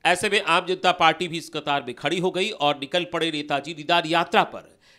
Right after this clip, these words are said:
लेकिन जरा ठहरिए, इनकी यात्रा का स्वरूप तो बिल्कुल अलग है। जो कर्पूरी जी गरीबों के मसीहा और पिछड़ों की आवाज के रूप में जाने जाते थे,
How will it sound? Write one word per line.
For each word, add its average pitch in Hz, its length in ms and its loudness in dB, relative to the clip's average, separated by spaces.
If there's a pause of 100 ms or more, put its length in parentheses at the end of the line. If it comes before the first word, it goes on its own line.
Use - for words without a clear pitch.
लेकिन 170 320 -8
जरा 208 200 0
ठहरिए, 196 760 -2 (260)
इनकी 165 280 -4
यात्रा 190 320 4
का 226 140 -4
स्वरूप 175 460 -2
तो 226 60 2
बिल्कुल 147 400 -4
अलग 233 220 2
है। 90 240 -18 (400)
जो 151 80 -4
कर्पूरी 202 380 0
जी 226 140 -6
गरीबों 170 360 0
के 214 200 -6
मसीहा 160 320 -6
और 190 180 -4
पिछड़ों 170 260 -8
की 196 120 -6
आवाज 165 440 -2
के 147 100 -12
रूप 143 180 -10
में 143 120 -4
जाने 127 260 -8
जाते 147 280 -2
थे, 110 280 -10